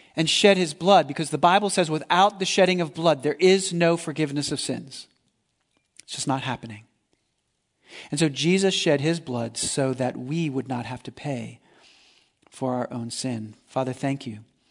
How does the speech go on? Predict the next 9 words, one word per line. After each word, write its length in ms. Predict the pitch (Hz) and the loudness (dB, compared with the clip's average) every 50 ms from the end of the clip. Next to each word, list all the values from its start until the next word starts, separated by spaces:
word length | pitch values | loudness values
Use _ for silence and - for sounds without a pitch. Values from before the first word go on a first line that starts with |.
| _ _ - - - - - - - _ - | _ _ -20 -20 -20 -20 -20 -20 -20 _ -2
Thank 220 | - 160 165 - | 0 0 0 0
you 60 | 175 | -2
for 140 | 160 - 160 | -6 -4 -4
spilling 560 | - - - - - 160 160 165 160 156 156 | -2 -2 -2 0 2 2 2 4 2 0 0
the 200 | 135 127 123 120 - - - _ _ _ _ _ | -2 -2 -4 -6 -8 -14 -20 _ _ _ _ _
precious 320 | - - 165 160 165 160 139 | -2 0 0 2 0 -2 -2
blood 180 | - 160 151 | 0 0 2
of 120 | 143 127 113 | 2 0 -2
Jesus 680 | 117 120 127 139 151 147 123 123 113 117 - - | -4 -4 -2 -2 -2 -2 -4 -6 -6 -6 -8 -8